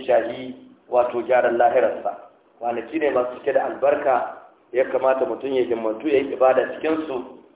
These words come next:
domin neman albarka da ke cikinsu. Ya yan uwa, yana daga cikin muhimman ibadodi da ya kamata mu kula da su a cikin waɗannan kwanakin shine mu kiyaye sallah a cikin lokacinta, kuma mu yi ta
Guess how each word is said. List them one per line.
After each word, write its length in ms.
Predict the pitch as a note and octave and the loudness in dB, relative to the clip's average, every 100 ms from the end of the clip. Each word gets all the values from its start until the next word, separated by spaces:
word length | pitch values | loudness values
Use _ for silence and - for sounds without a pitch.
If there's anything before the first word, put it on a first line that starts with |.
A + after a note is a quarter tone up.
| _ | _
domin 300 | B2 B2 C3 | -2 -2 0
neman 360 | C#3 C#3 C#3 C#3 - - | 0 2 2 0 -2 -4
albarka 380 | B2 - C3+ - | -2 0 0 0
da 120 | A2 - | -4 -6
ke 120 | - - | -10 -14
cikinsu. 340 | - A2 - - _ _ _ _ _ - | -10 -10 -12 -20 _ _ _ _ _ -4
Ya 140 | D#3 E3+ | 4 6
yan 100 | F3 | 8
uwa, 140 | F3 | 8
yana 200 | F3+ F3 | 6 6
daga 220 | C#3 C3+ - | 4 0 -2
cikin 160 | D#3+ D#3 | -4 -2
muhimman 760 | C#3 B2+ B2 D#3 D#3+ D#3 - - - _ _ - | -2 -2 0 4 4 2 -6 -12 -20 _ _ -4
ibadodi 540 | D#3 E3 E3 E3+ E3+ F3+ | 0 6 6 6 2 2
da 100 | D3+ | 2
ya 80 | |
kamata 380 | D#3 C3+ C#3+ C#3+ | 2 4 4 2
mu 100 | C3 | -2
kula 280 | A#2 B2 D3 | 0 4 4
da 140 | C#3+ - | 4 0
su 320 | D#3+ - - - - _ _ - | -2 -2 -6 -16 -20 _ _ -10
a 60 | - | -8
cikin 160 | - D#3 | -2 2
waɗannan 440 | E3 E3+ D#3 C#3+ | 2 4 2 4
kwanakin 640 | C3 B2+ B2+ D3+ C#3+ C3+ - - _ _ | 4 4 2 -2 -4 -4 -12 -20 _ _
shine 260 | - D#3 C#3+ | -10 -4 -2
mu 120 | - | -2
kiyaye 440 | - E3+ D3 - - | 0 4 6 4 2
sallah 560 | D#3 D3+ C3+ - - - - - | 4 6 4 4 -2 -12 -14 -2
a 80 | B2 | 0
cikin 220 | - D#3 C#3+ | 0 -4 0
lokacinta, 600 | D3 C#3 G#2 A#2 G#2+ F#2 - - _ _ - | 0 0 -6 -10 -10 -12 -14 -20 _ _ -12
kuma 180 | D#3 D#3 | -6 -4
mu 140 | C#3 | 0
yi 160 | D#3+ | 2
ta 60 | D#3 | 0